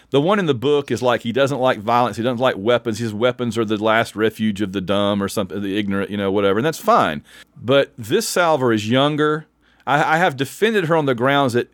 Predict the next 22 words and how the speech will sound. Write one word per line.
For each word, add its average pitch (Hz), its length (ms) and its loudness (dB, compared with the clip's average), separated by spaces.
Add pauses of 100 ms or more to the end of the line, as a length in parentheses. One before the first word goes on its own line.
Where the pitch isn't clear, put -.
(140)
maybe 147 420 0
she'll 143 300 -2
come 143 280 -2
to 113 80 -2
feel 151 280 0
that 123 200 0
way 127 220 2
by 110 160 2
season 113 420 -2
three 127 320 -2
or 147 120 2
something, 143 380 -4
but 113 120 -2
right 170 240 0
now 147 240 -2
she's 117 180 -6
basically 120 420 0
a, 104 80 2
a 104 300 -2
teenager, 101 540 0
you 98 80 -4
know, 92 300 -4